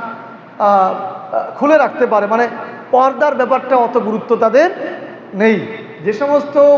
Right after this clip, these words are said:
বৃদ্ধা মহিলারা বিবাহের আশা করে না, তাদের পর্দার অত বেশি গুরুত্ব নেই, তারা স্বাভাবিকভাবে তাদের ওড়না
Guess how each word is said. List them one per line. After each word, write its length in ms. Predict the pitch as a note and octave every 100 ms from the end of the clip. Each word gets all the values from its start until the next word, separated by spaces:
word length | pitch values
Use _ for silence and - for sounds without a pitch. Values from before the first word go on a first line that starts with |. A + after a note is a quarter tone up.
| G3+
বৃদ্ধা 460 | A#3 G3+ F#3+ C4
মহিলারা 580 | B3 A3 C4+ B3+ G3+ C4+ - - - -
বিবাহের 480 | F3 A3+ C#4 D4 C#4
আশা 320 | A3+ C#4 B3
করে 220 | B3+ B3
না, 100 | B3 - - - - - - -
তাদের 320 | A3 A#3 A#3 D4+ -
পর্দার 420 | B3+ A3+ C#4 D#4 -
অত 180 | G#3+ G#3+
বেশি 320 | G#3 G#3 A#3
গুরুত্ব 580 | G3+ A3 - C#4+ D#4+ G4 - - - - - -
নেই, 200 | A#3+ G#3
তারা 300 | A3+ A#3+ F4 - - -
স্বাভাবিকভাবে 560 | - A#3+ A#3+ A#3 A#3 A3+
তাদের 260 | G#3+ G#3+ G#3+
ওড়না 460 | G3+ G3+ G3+ G3+